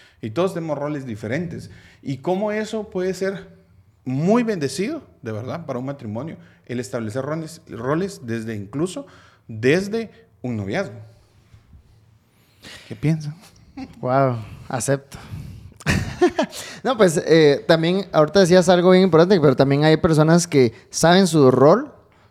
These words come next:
Speaker 2: saben su camino y a puro todo quieren jalar a otra persona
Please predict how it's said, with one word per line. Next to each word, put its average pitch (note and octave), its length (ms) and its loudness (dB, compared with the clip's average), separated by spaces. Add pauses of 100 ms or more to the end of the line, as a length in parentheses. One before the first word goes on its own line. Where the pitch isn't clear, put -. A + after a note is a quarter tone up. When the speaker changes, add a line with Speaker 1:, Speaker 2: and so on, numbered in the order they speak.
Speaker 2:
saben G3+ 480 0
su G3 100 0
camino F#3 460 4 (560)
y D3+ 140 4
a B2+ 100 2
puro C#3+ 220 4
todo D#3 180 4
quieren D3+ 220 0
jalar C3+ 320 4
a C#3+ 100 4
otra C3+ 220 2
persona C3+ 580 -2